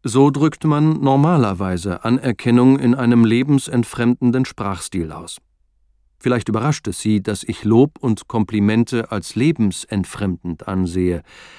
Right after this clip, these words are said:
Aber fällt Ihnen auf, dass eine Wertschätzung in dieser Form wenig darüber aussagt, was im Sprecher vor sich geht? Er oder sie wird zu jemandem, der Urteile abgibt.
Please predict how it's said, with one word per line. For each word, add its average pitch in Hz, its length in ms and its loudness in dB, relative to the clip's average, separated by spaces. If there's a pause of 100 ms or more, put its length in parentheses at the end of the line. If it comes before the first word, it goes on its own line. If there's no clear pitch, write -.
(560)
Aber 123 120 -2
fällt 190 220 -2
Ihnen 170 200 4
auf, 160 260 -2
dass 170 180 -2
eine 117 280 0
Wertschätzung 160 760 0
in 117 240 2
dieser 127 300 0
Form 120 480 0 (100)
wenig 113 480 0
darüber 151 340 -2
aussagt, 110 540 -4 (420)
was - 380 -6
im 107 220 2
Sprecher 110 580 -4
vor 110 280 0
sich 107 200 -6
geht? - 320 -10 (1400)
Er 175 180 2
oder 160 160 2
sie 147 240 2
wird 160 140 0
zu 139 120 -2
jemandem, 156 600 2 (140)
der 156 160 -4
Urteile 107 480 -2
abgibt. - 580 -16